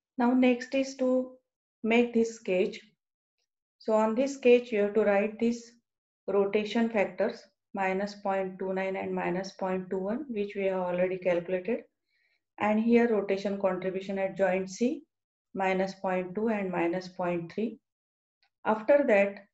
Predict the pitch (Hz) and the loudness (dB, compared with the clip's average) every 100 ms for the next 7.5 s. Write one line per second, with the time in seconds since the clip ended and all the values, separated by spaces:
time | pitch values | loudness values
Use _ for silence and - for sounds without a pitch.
0 | _ 220 214 240 202 190 190 208 202 - | _ -2 2 2 6 4 4 -4 -2 -2
1 | 202 196 185 180 180 190 180 175 185 208 | 0 0 -2 -2 -2 -2 -2 -2 -2 -2
2 | 311 _ _ _ _ - 214 226 247 262 | -4 _ _ _ _ -6 2 6 6 6
3 | 240 208 196 202 190 - 202 185 180 175 | 4 2 0 -2 -6 -4 -4 -2 -2 -2
4 | 175 170 185 185 262 302 _ _ _ _ | -2 -4 -2 -2 -2 -8 _ _ _ _
5 | _ _ _ _ _ 220 262 262 220 190 | _ _ _ _ _ 4 6 8 4 4
6 | 233 233 220 208 202 190 185 180 180 175 | 0 0 0 0 -4 -2 -2 -2 -4 -2
7 | 185 180 185 190 | -4 -4 -4 -4